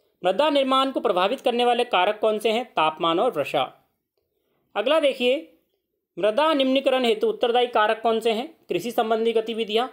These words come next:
और निर्माण संबंधी गतिविधियां। अगला है, निम्न में से कौन सी विधि ढालों पर मृदा अपरदन को रोकने के लिए सर्वाधिक उत्तरदायी के है?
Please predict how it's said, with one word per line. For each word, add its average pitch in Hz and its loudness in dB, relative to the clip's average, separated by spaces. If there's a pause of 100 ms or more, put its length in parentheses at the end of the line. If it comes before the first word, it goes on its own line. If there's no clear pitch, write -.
(120)
और 170 0
निर्माण 170 0
संबंधी 180 -4 (160)
गतिविधियां। 139 -2 (640)
अगला 202 0
है, 226 -4 (260)
निम्न 285 0
में 311 2
से 294 -2
कौन 277 0
सी 277 -4
विधि 226 -2
ढालों 220 0
पर 233 0
मृदा 214 2
अपरदन 208 0
को 208 0
रोकने 196 0
के 254 0
लिए 220 0
सर्वाधिक 180 0
उत्तरदायी 202 0
के 202 -4
है? 220 -6